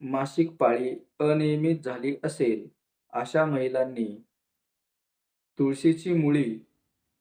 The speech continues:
सावलीमध्ये वाळवायची आणि तिचं चूर्ण तयार करायचं आणि ते चूर्ण रोज सकाळी पाण्यामध्ये टाकून,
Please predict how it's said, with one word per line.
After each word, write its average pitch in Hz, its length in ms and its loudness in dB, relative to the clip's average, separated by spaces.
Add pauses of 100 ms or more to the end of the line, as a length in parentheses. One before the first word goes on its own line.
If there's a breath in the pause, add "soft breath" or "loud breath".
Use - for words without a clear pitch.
(160)
सावलीमध्ये 143 720 0
वाळवायची 123 840 2 (480)
आणि 131 240 -6
तिचं 156 400 -2 (320)
चूर्ण 170 420 6
तयार 127 180 4
करायचं 98 460 -4 (880)
आणि 117 520 -4 (260)
ते 170 180 8
चूर्ण 135 600 -2 (1000)
रोज 160 360 6
सकाळी 135 640 0 (920)
पाण्यामध्ये 143 600 -2
टाकून, 127 440 -4